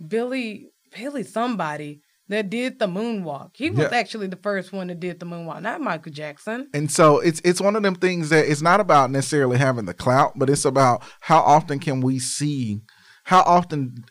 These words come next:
Speaker 2: is it put in front of people? The one thing I've learned about people, and it's not, it's nothing negative about us as a culture, but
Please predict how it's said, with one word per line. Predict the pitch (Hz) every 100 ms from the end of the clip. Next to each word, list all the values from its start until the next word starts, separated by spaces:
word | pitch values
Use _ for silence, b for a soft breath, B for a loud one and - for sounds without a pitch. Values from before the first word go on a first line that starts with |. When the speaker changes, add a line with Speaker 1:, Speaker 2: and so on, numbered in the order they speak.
| -
Speaker 2:
is | 147
it | 135 -
put | - 151
in | 131
front | 131 127
of | 110
people? | 156 143 95 85 b b
The | 120
one | 127 202 247
thing | 180 170 139
I've | - 143 139
learned | 131 143 123
about | 110 92
people, | - 160 160 110
and | 120
it's | 147 147
not, | 160 131
it's | 147 139
nothing | 175 175 120 117
negative | 120 135 139 131
about | 120 107 104 87
us | 98 -
as | 107 87
a | 90
culture, | - 131 120 - 87 B B B -
but | 123 123 101